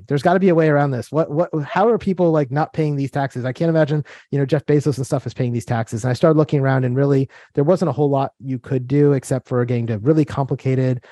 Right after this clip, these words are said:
uh, charitable giving and weird structures. Like, a lot of the rich people, what they do is they basically borrow money and spend that to live on. And then they only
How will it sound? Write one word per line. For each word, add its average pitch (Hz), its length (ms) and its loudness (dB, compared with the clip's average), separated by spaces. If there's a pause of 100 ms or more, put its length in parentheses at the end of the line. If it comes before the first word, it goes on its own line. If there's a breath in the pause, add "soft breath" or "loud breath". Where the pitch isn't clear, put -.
(260 soft breath)
uh, 110 520 -2
charitable 143 360 2
giving 135 440 0
and 113 480 -6
weird 139 260 2
structures. 135 480 0
Like, 123 140 -2
a - 20 -2
lot 139 140 4
of 135 80 2
the 127 60 0
rich 131 180 -2
people, 139 180 -2
what 131 100 -2
they 131 80 -2
do 135 140 0
is 123 140 0
they 113 100 -2
basically 127 300 -2
borrow 127 400 0
money 135 400 -2 (260 soft breath)
and 123 140 -6
spend 135 340 2
that 135 140 2
to 139 80 -2
live 127 240 2
on. 143 360 0 (120)
And 123 180 -4
then 120 320 -2
they 120 140 0
only 120 260 -2